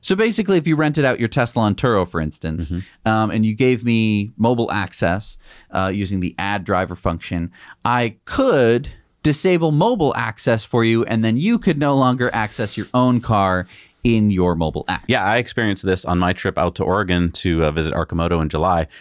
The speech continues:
Speaker 2: My Turo wouldn't let me use the mobile app, so I couldn't have access to all those nice features like preconditioning and seeing where I parked, et cetera,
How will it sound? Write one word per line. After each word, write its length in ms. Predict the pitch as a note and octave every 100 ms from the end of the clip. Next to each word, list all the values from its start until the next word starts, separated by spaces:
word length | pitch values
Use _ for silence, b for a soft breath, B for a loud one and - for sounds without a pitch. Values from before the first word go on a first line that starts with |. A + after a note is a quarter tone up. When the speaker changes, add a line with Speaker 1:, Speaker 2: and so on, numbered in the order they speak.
| B
Speaker 2:
My 160 | F#2+ G2
Turo 360 | - C#3+ A#2+
wouldn't 280 | G2 A2+ A2+
let 160 | G#2 -
me 80 | G2+
use 260 | G2+ G#2+
the 80 | F#2+
mobile 320 | F2+ F#2 D#2+
app, 260 | F#2+ F2 -
so 160 | -
I 100 | F2
couldn't 340 | F2 - A2 -
have 160 | F2+ -
access 400 | F#2+ - F2+ -
to 100 | -
all 120 | E2+
those 180 | F2 F#2
nice 240 | E2 -
features 420 | D#3+ F3+ F#2+ D2+
like 140 | D#2 -
preconditioning 840 | A2 F#2 F2+ F2+ - F2 E2 D#2+
and 100 | D2
seeing 220 | - F2+
where 160 | D#2+ D2
I 20 |
parked, 340 | D2 G2+ F2+ -
et 120 | -
cetera, 360 | A#2 - E2